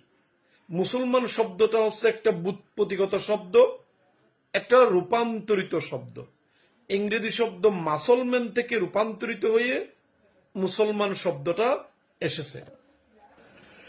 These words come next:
মুসলমান শব্দটি মূলত ভারতীয় উপমহাদেশেই ব্যবহার হয়ে থাকে। ইংরেজরা মুসলিমদের শায়েস্তা করার জন্য মুসলমান শব্দটি ব্যবহার করে।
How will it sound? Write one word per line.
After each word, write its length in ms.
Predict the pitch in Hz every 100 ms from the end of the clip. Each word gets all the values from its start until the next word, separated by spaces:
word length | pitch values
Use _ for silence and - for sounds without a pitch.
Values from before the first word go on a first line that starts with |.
| - - - 156
মুসলমান 520 | 165 190 254 247 240
শব্দটি 640 | - 220 185 226 220 240 - - _ -
মূলত 460 | 196 208 208 202
ভারতীয় 640 | 196 139 139 165 202 208 240
উপমহাদেশেই 760 | 233 220 220 226 214 220 240 226
ব্যবহার 360 | 170 160 170
হয়ে 180 | 165 156
থাকে। 300 | 147 131 107 - _ - - - - - - - -
ইংরেজরা 800 | 185 185 190 185 180 214 269 - - _ -
মুসলিমদের 680 | 165 160 214 240 233 233 220
শায়েস্তা 460 | 214 196 - 214
করার 320 | 202 175 156
জন্য 440 | 147 156 170 220 403 - _ _ _
মুসলমান 600 | 165 170 165 220 220 214 202
শব্দটি 760 | - 185 165 196 202 262 269 - _ 139
ব্যবহার 440 | 143 147 143 135
করে। 280 | 127 113